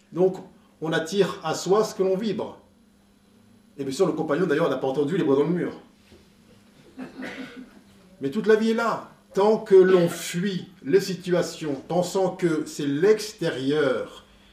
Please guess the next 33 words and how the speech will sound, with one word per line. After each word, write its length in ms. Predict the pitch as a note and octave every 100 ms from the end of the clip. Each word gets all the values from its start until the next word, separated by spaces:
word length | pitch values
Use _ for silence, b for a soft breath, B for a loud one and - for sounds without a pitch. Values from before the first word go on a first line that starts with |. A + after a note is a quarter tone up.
| b _
qui 220 | - D#3+
est, 260 | D#3 - D#3
euh, 260 | D3 C3 -
dérangé 840 | A2+ E3+ D3+ D#3+ D3+ C#3 D3+ C3 - -
ou, 280 | C#3 C#3 C3
euh, 180 | B2 C3
dérangeant, 640 | C#3+ D#3 C#3 C#3 A#2 A#2 - B B B B B
et 140 | C3+ C3+
qu'on 140 | E3+
ne 200 | E3 D#3+
conçoit 600 | - - G3 G3 F#3+ F#3+
pas 80 | G3
à 40 | F3+
quel 220 | E3+ D#3+
point 260 | F#3 F3 C#3+
cet 280 | C#3 -
extérieur-là, 720 | F#3 - D#3+ D#3 D3+ D#3+ D3 - B B
il 120 | C3+
sert 640 | - - G3 F3+ D3 - -
à 120 | D#3
sentir 400 | - D3+ - D3+
ce 100 | D3+
qui 200 | C#3 E3 -
en 160 | D#3+ D#3
nous 200 | D#3 C3+
n'est 100 | C3
pas 160 | C3
stabilisé, 720 | - B2 G#2+ G#2 G2+ E3 - - B B B -
eh 60 |
bien 140 | D3 F#3+
on 100 | -
peut 120 | E3+
aller 240 | D3+ C3